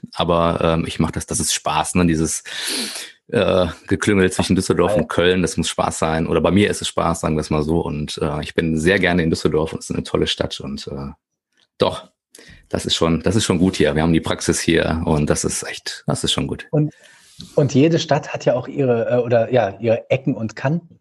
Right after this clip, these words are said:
Speaker 2: ne? Das ist ja das, was ich auch in dem Song Düsseldorf sage.
Speaker 1: Mhm.
Speaker 2: So, ich liebe die Stadt, aber so geil ist sie gar nicht, wenn man genauer hinguckt. Denn jede Stadt hat so seine, ähm, hat so seine Fehler. So, und die hat auch Düsseldorf. Da kann noch, da kann's die geilste Stadt sein.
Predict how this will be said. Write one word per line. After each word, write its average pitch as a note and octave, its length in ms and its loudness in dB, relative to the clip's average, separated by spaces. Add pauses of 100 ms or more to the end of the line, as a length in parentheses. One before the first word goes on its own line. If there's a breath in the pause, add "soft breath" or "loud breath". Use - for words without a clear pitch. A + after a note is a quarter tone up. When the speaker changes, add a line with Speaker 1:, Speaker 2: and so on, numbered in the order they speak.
(120)
Speaker 2:
ne? A#2 100 0
Das B2 160 -2
ist C#3 140 -2
ja C3+ 60 4
das, B2+ 180 2
was B2+ 120 4
ich B2+ 100 -4
auch C3+ 140 2
in C3+ 60 0
dem B2 120 4
Song C3+ 340 0
Düsseldorf B2 320 2
sage. B2 340 2 (300 loud breath)
Speaker 1:
Mhm. D#2+ 80 -2
Speaker 2:
So, B2 340 0 (520)
ich - 140 -8
liebe D#3 260 2
die B2 120 0
Stadt, - 280 -2
aber A2 260 -2 (220 loud breath)
so C3+ 280 2
geil C#3 300 4
ist D#3 220 -6
sie E3+ 140 -4
gar G2+ 240 -4
nicht, C3+ 320 -4
wenn B2 120 4
man B2 320 2
genauer C3+ 320 4
hinguckt. - 560 -4
Denn A2+ 140 2
jede C#3 220 4
Stadt C#3+ 280 -2
hat - 200 -6
so C3 140 -2
seine, A#2+ 420 2 (380 soft breath)
ähm, A#2 440 0 (200)
hat A#2 140 -2
so D3 100 2
seine B2+ 220 4
Fehler. A#2 640 2
So, G#2 140 -4
und G2 120 -2
die G2+ 100 0
hat C3+ 140 0
auch - 120 -8
Düsseldorf. - 600 -2
Da F#2 100 -4
kann C3 260 2
noch, B2 200 2
da - 140 -6
kann's B2+ 300 0
die B2+ 220 -4
geilste C3+ 320 2
Stadt - 260 -2
sein. G#2+ 300 0